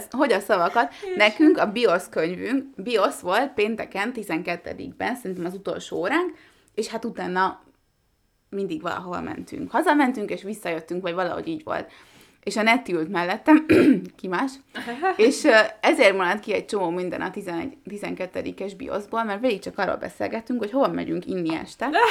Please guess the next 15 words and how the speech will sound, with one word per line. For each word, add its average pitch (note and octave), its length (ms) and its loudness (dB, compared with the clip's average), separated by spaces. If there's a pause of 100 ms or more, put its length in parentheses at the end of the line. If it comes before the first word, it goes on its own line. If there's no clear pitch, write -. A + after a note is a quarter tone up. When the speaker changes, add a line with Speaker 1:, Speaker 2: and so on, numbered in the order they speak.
(120)
Speaker 2:
<laughs> G4 320 4
Speaker 1:
és - 100 0
hánykor D#4+ 360 8
találkozunk, C#4+ 680 6
azért E4+ 280 12
csináljuk A#4 380 6
meg C4+ 200 6
ilyenek, C4 340 6 (260)
és G#3+ 120 0
ezzel G#3 300 8
van E3+ 160 4
tele E3+ 180 0
a E3+ 100 2
biosz C#3+ 280 -2
könyvünk, A3+ 400 -4